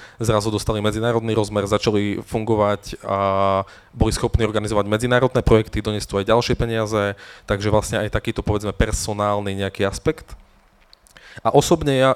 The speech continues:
ja popravde mám z tých všetkých projektov, ktoré vznikli, asi najradšej výmeníky. A, a to si myslím, že ešte asi už bude téma, ale... Um, práve to rozširovanie tej, e, kultúrnej infraštruktúry na periférie, na sídliska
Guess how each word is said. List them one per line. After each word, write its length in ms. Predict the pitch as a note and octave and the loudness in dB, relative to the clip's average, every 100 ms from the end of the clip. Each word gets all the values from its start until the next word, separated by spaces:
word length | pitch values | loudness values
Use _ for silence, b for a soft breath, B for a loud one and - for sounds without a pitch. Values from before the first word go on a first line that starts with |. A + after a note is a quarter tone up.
| C3+ | 2
ja 160 | B2+ C3 A#2+ B2 A#2+ | 2 2 -2 -8 -2
popravde 480 | A2+ B2+ - C3 B2+ | 0 2 4 4 2
mám 320 | A#2+ A2+ A2+ | -2 -2 -6
z 200 | G#2+ - | -8 -6
tých 80 | G#2+ - | -8 -8
všetkých 360 | - B2 A#2 - | -10 -8 -4 0
projektov, 400 | A2+ - A2+ - | 2 2 -2 -2
ktoré 160 | A2+ | -4
vznikli, 360 | G2 A2+ - A2 | -4 -6 -2 0
asi 200 | G2+ G#2+ | 0 0
najradšej 360 | G2+ A2 A#2+ | 0 0 -2
výmeníky. 600 | G#2 G2 F#2 G2 - F2+ - B B B | -2 -4 -4 -6 -8 -10 -10 B B B
A, 480 | F#2+ G2 G2 G2 G2 - | -4 0 2 4 2 0
a 280 | - - | -6 -2
to 160 | A2+ - | -2 0
si 160 | A#2+ C3 | -2 -2
myslím, 160 | B2 | 2
že 80 | B2 | 2
ešte 80 | - A2+ | 2 0
asi 140 | A#2 | 0
už 80 | A2 | 2
bude 160 | B2 A#2+ | 2 4
téma, 480 | A2 G#2+ A2 A2 | 4 4 4 4
ale... 520 | G#2 G2 G2+ G2+ G2+ - | 2 2 2 2 0 -2
Um, 800 | G2+ G2 G2 G2 G2 G2 G2 G2 b b b b b - | 0 0 -2 -4 -6 -6 -6 -8 b b b b b 2
práve 280 | A#2 A#2+ | 4 4
to 160 | A2+ A#2 | 4 4
rozširovanie 840 | A#2 - A#2+ B2 B2+ A2+ A2 A2 - | 4 4 6 6 4 2 2 0 2
tej, 200 | A2 A2 | 0 2
e, 320 | A2 G#2+ G#2 | 2 4 4
kultúrnej 400 | - A#2 C3+ A#2+ A2 | 4 4 2 2 0
infraštruktúry 600 | - A2 - A#2+ B2+ A2 | 2 2 2 0 0 2
na 120 | G#2 | 0
periférie, 720 | A2 G#2+ - A2+ A#2+ A#2+ A#2+ A2 | 0 -2 0 0 2 2 2 0
na 120 | G2+ | -2
sídliska 680 | - G#2+ A#2 - C3 C3 | 0 0 0 0 0 2